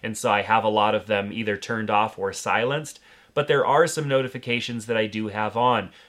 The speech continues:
for business reasons and, uh, you know,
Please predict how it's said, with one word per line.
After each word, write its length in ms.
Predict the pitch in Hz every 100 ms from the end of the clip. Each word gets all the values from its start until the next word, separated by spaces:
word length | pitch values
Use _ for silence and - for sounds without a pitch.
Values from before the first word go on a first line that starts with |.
| _
for 160 | 113
business 440 | 90 120 123 123 120
reasons 720 | 120 123 123 120 117 117 110
and, 400 | 104 98 98 95 - - -
uh, 520 | 101 98 90 85 76
you 140 | 113 107
know, 280 | 101 101